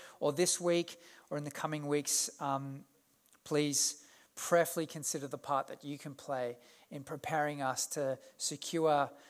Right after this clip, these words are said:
and put down roots here in our local community. Well, let me pray for us now as we, um, prepare to hear from God in His Word on what is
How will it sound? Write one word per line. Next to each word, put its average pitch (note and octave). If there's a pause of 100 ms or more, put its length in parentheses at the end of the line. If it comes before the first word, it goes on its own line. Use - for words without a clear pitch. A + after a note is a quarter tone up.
(160)
and D3
put -
down C#3
roots C3+
here C3+
in C3+
our B2
local B2
community. B2 (380)
Well, F3+
let G#3+
me A3+
pray A3+
for A3+
us G#3
now G#3
as E3+
we, F3
um, D#3
prepare E3 (120)
to D3 (320)
hear D#3
from D3
God C#3
in D3
His C#3
Word C3+ (920)
on C#3+
what D3+
is D3+